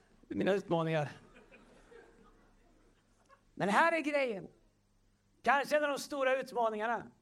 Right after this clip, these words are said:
Vi har folk som kallar sig för apostlar som inte är det. För att de behöver makt för att kompensera för sin dåliga självbild. Men vi har också ett klimat där vi hellre tycker att den stora massan ska avgöra en del saker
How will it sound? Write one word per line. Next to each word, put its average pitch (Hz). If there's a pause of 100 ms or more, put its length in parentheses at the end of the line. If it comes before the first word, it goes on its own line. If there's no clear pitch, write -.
(800)
Vi 160
har 208
folk 277
som 254
kallar 254
sig 226
för 220
apostlar 214 (540)
som 214
inte 214
är 226
det. 151 (500)
För 185
att 202
de 214
behöver 214
makt 214
för 190
att 190
kompensera 202
för -
sin 190
dåliga 185
självbild. 180 (1500)
Men 233
vi 254
har 262
också 269
ett 247
klimat 240 (1120)
där 202
vi 233
hellre 226 (180)
tycker 247
att 226
den 220
stora 247
massan 240
ska 226
avgöra 214
en 208
del 208
saker 190